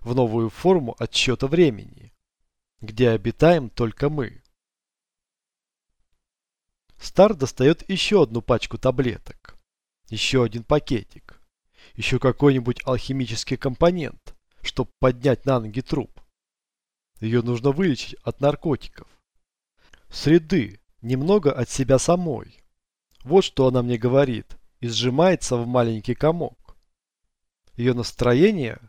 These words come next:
хаотически скачут. Рыжая настраивается на нашу волну и сразу оживает, изменяя форму, как оборотень. Но дело даже не в этом.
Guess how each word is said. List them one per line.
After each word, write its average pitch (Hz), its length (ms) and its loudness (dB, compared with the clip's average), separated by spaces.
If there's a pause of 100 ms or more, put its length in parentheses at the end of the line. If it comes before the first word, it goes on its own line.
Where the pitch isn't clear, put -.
хаотически 131 760 -2
скачут. - 720 -6 (840)
Рыжая 123 400 2
настраивается 120 840 0
на 123 100 -4
нашу 120 320 -4
волну 131 440 -2 (240)
и 120 80 -10
сразу 117 500 0
оживает, 139 800 -2 (520)
изменяя 117 640 -2
форму, 160 580 -2 (300)
как - 240 -2 (100)
оборотень. 117 640 0 (3000)
Но 113 220 -6
дело 196 360 4
даже 160 240 4
не 190 140 0
в 180 80 0
этом. - 360 0